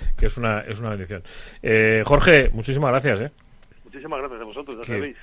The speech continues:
Speaker 1: que estaremos encima y aquí atentos a, a todas esas reediciones y a esos libros nuevos, y incluso hasta aquel, ¿cómo se llama el libro del catorce?
Speaker 2: Aquel catorce se llama, y ese también se ha agotado y está la segunda edición.
Speaker 1: Aquel
Speaker 2: Es un,
Speaker 1: catorce.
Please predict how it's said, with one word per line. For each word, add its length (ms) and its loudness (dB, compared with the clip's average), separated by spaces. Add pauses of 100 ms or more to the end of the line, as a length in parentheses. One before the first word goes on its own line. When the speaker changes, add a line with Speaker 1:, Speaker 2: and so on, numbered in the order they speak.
Speaker 1:
que 100 -6
estaremos 460 6
encima 400 -8
y 180 -6
aquí 260 -8
atentos 420 -8
a, 320 -4
a 40 -10
todas 220 -6
esas 200 -6
reediciones 680 -6
y 40 -8
a 60 -8
esos 180 -12
libros 240 -10
nuevos, 380 -8
y 100 -12 (380)
incluso 320 -2
hasta 380 -2 (240)
aquel, 680 -8 (140)
¿cómo 140 2
se 60 0
llama 120 0
el 60 -2
libro 180 0
del 100 -2
catorce? 460 -4 (540)
Speaker 2:
Aquel 280 -8
catorce 380 -6
se 80 -8
llama, 220 -4
y 60 -6
ese 180 -6
también 260 -4
se 80 -8
ha 40 -2
agotado 320 -4
y 40 -6
está 160 -6
la 80 -6
segunda 300 -8
edición. 320 -10
Speaker 1:
Aquel 240 -4
Speaker 2:
Es 80 -10
un, 80 0
Speaker 1:
catorce. 400 -6